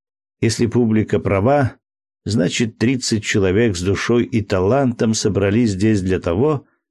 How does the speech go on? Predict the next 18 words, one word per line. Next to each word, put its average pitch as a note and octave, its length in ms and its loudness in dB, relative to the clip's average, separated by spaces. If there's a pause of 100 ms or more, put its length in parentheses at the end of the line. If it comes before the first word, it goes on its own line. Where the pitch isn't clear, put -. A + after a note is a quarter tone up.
(140)
чтобы E3 400 0
пожирать B2 560 2
внутренности A2 920 0
и G#2+ 60 2
пить A#2+ 260 -4
кровь G#2+ 400 0
целой G#2 440 0
семьи. F2 720 -2 (760)
А F#2+ 140 -4
мы C#3+ 480 0
оба, - 580 -4 (380)
чистые, - 680 -2
восторженные B2 800 0
молодые G#2 460 2
люди, D3+ 520 2 (360)
станем E3+ 500 -2
соучастниками A#2+ 1160 0
преступления. E2 960 -6